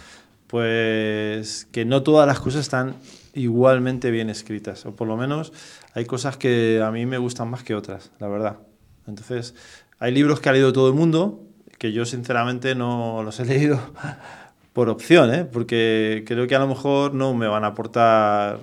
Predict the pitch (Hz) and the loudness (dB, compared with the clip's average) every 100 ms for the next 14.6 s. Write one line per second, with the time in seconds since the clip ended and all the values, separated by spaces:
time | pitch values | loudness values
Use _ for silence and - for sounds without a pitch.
0 | - - 110 120 117 - 117 117 120 107 | -10 -8 -4 -4 -4 -6 -14 -10 -6 -4
1 | 107 101 104 104 104 117 _ 113 110 120 | -4 -6 -8 -10 -12 -18 _ -10 -4 -2
2 | 117 113 107 110 101 104 - 101 123 131 | 0 -2 -4 -6 -6 -10 -10 -10 -10 -12
3 | - - - 113 139 156 151 147 135 - | -20 -20 -10 0 2 4 4 2 -2 0
4 | 160 135 127 135 156 147 - 113 131 131 | 0 0 -2 2 2 2 0 -6 -2 -4
5 | 113 170 - 113 110 127 151 160 170 - | -4 -8 -4 -2 0 0 0 -2 -6 -20
6 | _ _ _ - 120 131 135 147 123 127 | _ _ _ -14 -10 -6 -2 2 2 2
7 | 135 120 131 - 110 101 92 127 165 - | -2 -6 -8 -6 -6 -6 -8 -12 -14 -14
8 | _ - 107 98 - - 101 - 120 123 | _ -10 -8 -8 -16 -10 -10 -6 -2 0
9 | 143 120 110 143 107 131 107 104 101 104 | 0 0 -2 -4 -4 -4 -6 -12 -12 -10
10 | 104 139 135 104 104 107 - - 120 127 | -2 -2 -2 -10 -12 -14 -12 -8 -8 -8
11 | 131 131 131 139 127 135 139 139 - - | -6 -6 -2 -2 -2 0 -2 -2 -12 -20
12 | - _ - 123 127 117 120 120 - - | -20 _ -4 -2 -2 -4 -8 -14 -16 -16
13 | 110 139 123 101 117 120 120 117 117 117 | -12 -10 -10 -10 -6 -2 0 0 -2 -4
14 | 120 110 101 95 98 160 | -4 -4 -6 -8 -10 -14